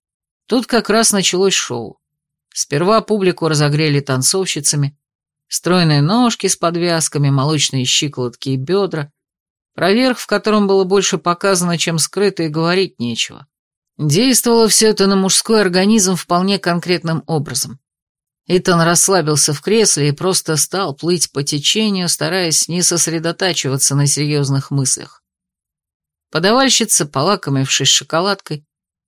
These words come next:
с благодарностью села на подлокотник кресла Итана и принялась аккуратно делать парню массаж шеи и плеч.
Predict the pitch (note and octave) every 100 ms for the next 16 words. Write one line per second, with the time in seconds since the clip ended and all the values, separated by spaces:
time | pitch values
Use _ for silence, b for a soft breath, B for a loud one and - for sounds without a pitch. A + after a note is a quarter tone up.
0 | _ D#3 D3 F3 G3+ A#3+ C4 F#3 - D#3
1 | C#3+ G3+ E3+ D3+ C#3+ D3 D#3+ - F#3 D3+
2 | D3 D#3 E3 - G#3 - F#3+ G#3 G3 F#3
3 | E3+ _ _ _ _ _ - D#3 D3+ F#3+
4 | A3 B3+ - G3 - G3+ F3+ F3+ F3+ E3+
5 | G3 E3 - F3+ F3+ D#3+ D#3 C#3 - F3
6 | D#3+ - D3+ C#3+ C3 C3 B2 - -